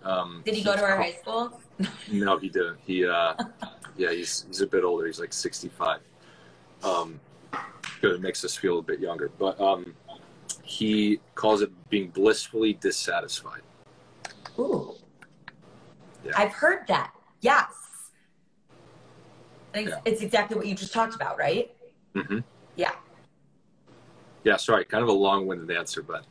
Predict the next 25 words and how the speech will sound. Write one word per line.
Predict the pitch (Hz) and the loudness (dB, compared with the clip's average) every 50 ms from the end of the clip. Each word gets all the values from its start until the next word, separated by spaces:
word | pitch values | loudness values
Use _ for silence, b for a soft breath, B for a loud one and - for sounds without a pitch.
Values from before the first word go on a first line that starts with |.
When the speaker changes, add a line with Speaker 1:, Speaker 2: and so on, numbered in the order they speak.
| B B B B B B B B - | B B B B B B B B -4
Speaker 2:
No, | 214 - - | 0 0 2
are | - - 214 | 2 2 0
Speaker 1:
that's, | 220 226 208 | 0 0 0
Speaker 2:
you, | 202 180 | 0 0
Speaker 1:
uh, | 180 175 170 - - - | 2 2 0 0 -2 0
Speaker 2:
that's | - 202 180 190 - - | 2 2 2 2 -2 -10
the | - - 214 - - _ _ _ _ _ | -12 -10 -10 -10 -10 _ _ _ _ _
point | - - 185 165 160 143 | -4 -2 -2 -2 -2 -4
of | 143 139 | -8 -6
this. | - - - - - - - - - - _ - | -6 -6 -8 -8 -8 -14 -18 -20 -20 -14 _ 0
I | 170 175 | 0 4
love | 170 185 185 - - | 6 6 6 4 2
that. | - - - - - - - - B B B B B - - | -2 -6 -6 -4 -6 -8 -8 -10 B B B B B -6 -2
And | 254 262 262 254 247 233 | 0 2 2 2 2 0
it | 226 - 233 233 - - _ - | 0 0 -2 -2 -2 -10 _ -4
leads | 196 233 240 240 233 294 | -2 -2 0 0 2 2
over | 294 302 330 320 320 - - | 2 4 2 -2 -2 -4 -6
perfectly | - 220 202 196 - 233 220 - - - 240 247 254 262 254 - - | -2 0 0 0 0 -4 -8 -8 -4 0 0 0 0 0 -4 -6 -4
into | - 202 202 202 202 196 - - 214 208 196 190 190 190 185 185 185 190 190 190 _ _ _ _ _ _ _ _ _ _ _ _ _ _ _ _ _ - - - - - - - - - - - - - - - - | -2 0 0 0 0 -2 -2 0 2 4 4 4 4 4 4 4 4 2 0 -2 _ _ _ _ _ _ _ _ _ _ _ _ _ _ _ _ _ -20 -20 -20 -20 -20 -20 -20 -20 -20 -20 -20 -20 -20 -20 -10 0
what | 175 185 185 | 4 4 6
we're | 196 214 - | 6 6 4
actually | 190 190 185 190 185 - - 180 190 190 | 6 4 4 4 0 -4 -4 -2 -2 0
gonna | 190 190 185 185 175 165 - - - 170 - - - - | 0 0 0 0 -2 -2 -4 -4 -6 -6 -6 -6 -6 0
get | 202 180 - - 185 | 0 0 0 0 -6
into | 175 185 196 196 - 302 302 339 349 - | -6 -6 -6 -6 -6 -4 -2 -2 0 2